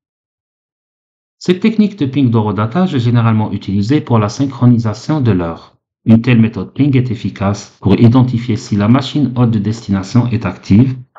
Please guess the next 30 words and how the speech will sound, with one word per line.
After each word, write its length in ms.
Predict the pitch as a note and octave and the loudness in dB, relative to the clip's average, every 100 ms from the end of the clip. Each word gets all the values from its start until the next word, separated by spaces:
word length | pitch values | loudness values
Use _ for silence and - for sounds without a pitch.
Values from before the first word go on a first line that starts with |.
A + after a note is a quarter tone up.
| - | -2
en 120 | F3+ | 0
particulier 640 | F#3 D3+ B2 A2+ - F#2 A#2+ | 2 0 -2 -4 -2 0 2
dans 160 | A#2 | 2
le 100 | G2 | -2
cas 220 | F#2+ B2 | -2 -4
où 80 | G#2+ | -2
l'administrateur 960 | G2+ F#2+ G2+ F#2+ - F#2 - G#2 B2+ - - _ | -2 0 0 -2 -4 -6 -2 0 0 -2 -10 _
a 120 | - C3 | 2 2
bloqué 500 | A2 G2+ - G#2 B2 - _ _ _ - | 2 -2 -2 -4 -6 -14 _ _ _ 2
les 160 | C3+ | 4
requêtes 500 | C#3+ B2 - G2+ - | 4 -2 -2 -8 -6
ping 380 | - D3 C3 B2+ - | 0 2 2 -2 -2
I 80 | B2+ | 0
C 180 | - B2 | 2 2
M 180 | A#2 | 2
P 200 | A#2 G#2 | -2 -6
echo 220 | G2+ - D#3 | -6 -4 -4
traditionnelles. 720 | - D#3+ D#3 - A#2 F#2 - _ _ B2+ - _ _ _ _ _ _ _ _ _ _ _ _ _ - | -2 -2 -2 2 2 2 -4 _ _ -18 -18 _ _ _ _ _ _ _ _ _ _ _ _ _ -4
La 140 | C3+ | -2
deuxième 360 | F3+ F#3 F#3 F3+ | 0 0 0 0
approche, 360 | E3+ - A#3 | -2 0 -2
qui 160 | A3+ - | 0 0
est 80 | D#3 | 0
le, 120 | C#3+ | 0
l'I 200 | A#2+ B2+ | 0 0
C 180 | B2+ D3 | 0 -2
M 200 | C#3+ B2+ | -2 -2
P 240 | C3+ C#3+ | -2 -2
Address 540 | C3 C3 C3 B2+ B2 - | -2 0 2 2 -2 -2
Mask 580 | A2 A#2 A#2 - - | 0 2 0 -6 -16